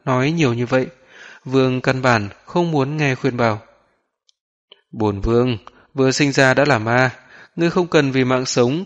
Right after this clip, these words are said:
cùng ta nảy sinh quan hệ." Ma vương quét mắt liếc Phong Tử Do,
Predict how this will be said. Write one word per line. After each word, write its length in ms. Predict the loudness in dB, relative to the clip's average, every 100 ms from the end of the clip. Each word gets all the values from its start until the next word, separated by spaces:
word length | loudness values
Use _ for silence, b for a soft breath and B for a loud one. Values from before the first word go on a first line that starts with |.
| -2
cùng 220 | -2 0
ta 180 | 0 0
nảy 180 | 0 -2
sinh 220 | -2 -2
quan 160 | -2 0
hệ." 200 | 0 -2 -6 _ _ b b b b b
Ma 180 | 0 0
vương 300 | 2 2 2
quét 160 | 0 0
mắt 280 | 0 0 -2
liếc 200 | -2 -2
Phong 240 | -2 -2
Tử 160 | 0 -2
Do, 300 | 0 0